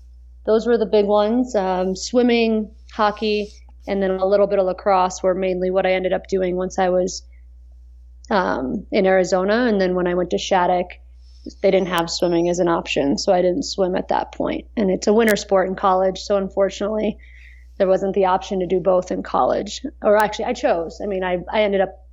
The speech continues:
hockey became my favorite sport. I think the team dynamic piece of it,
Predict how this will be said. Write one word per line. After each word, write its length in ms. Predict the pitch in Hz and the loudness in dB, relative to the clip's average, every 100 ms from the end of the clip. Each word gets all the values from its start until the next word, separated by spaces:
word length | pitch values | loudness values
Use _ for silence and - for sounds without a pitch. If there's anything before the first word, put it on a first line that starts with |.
| - | -10
hockey 340 | - 208 208 | -2 -2 0
became 320 | 185 190 180 | -2 -2 -2
my 140 | 175 165 | -2 -4
favorite 460 | - 175 170 175 | -2 0 0 -4
sport. 400 | - 180 170 175 - | -4 0 0 0 -4
I 80 | |
think 320 | 190 180 - - | -4 -4 -4 -6
the 80 | |
team 320 | - - 233 220 | -4 0 2 4
dynamic 540 | 208 202 196 190 190 | 4 2 2 0 -2
piece 220 | 180 - | -4 -2
of 100 | 185 | 0
it, 240 | 190 196 | 2 0